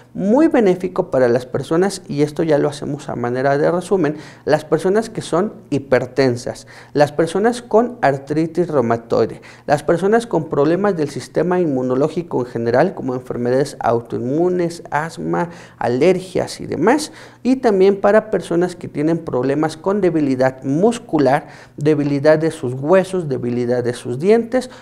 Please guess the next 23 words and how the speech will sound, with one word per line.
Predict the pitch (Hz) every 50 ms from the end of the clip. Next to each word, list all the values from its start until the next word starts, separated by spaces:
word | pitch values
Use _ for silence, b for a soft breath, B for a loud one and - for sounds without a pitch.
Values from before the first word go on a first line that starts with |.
| B B
o | - 269
la | 294 294 277 277
caída | - 240 240 233 226 220
de | 208 202 180 -
cabello, | - 139 131 131 151 165 170 180 175 175 190 185
la | 170 147 131 127 -
caída | 127 127 127 131 135 139 139 131
de | 123 117 117 120
uñas, | 135 151 165 185 196 202 196 190 180 - B B B B B
o | - 185 180
problemas | 185 196 196 196 214 214 220 226 220 214 190
ya | 190 202 202 202
con | - 180 165
la | 147 143
falta | 143 - - 170 170 175 175 175 - 196 214 - -
de | - 139 139 135
producción | 135 - 190 190 175 156 147 - - - 151 151 151 - - -
hormonal. | 135 131 127 127 123 120 120 117 120 117 - B B B B B
Ahí | 147 170 208
tenemos | - 220 214 208 208 214 214 208 - - -
esa | 190 185 190 - 190
mezcla, | 165 151 139 135 135 - - - 135 - - -
histirina | - 143 - - - 165 175 202 214 202 180 185 233 349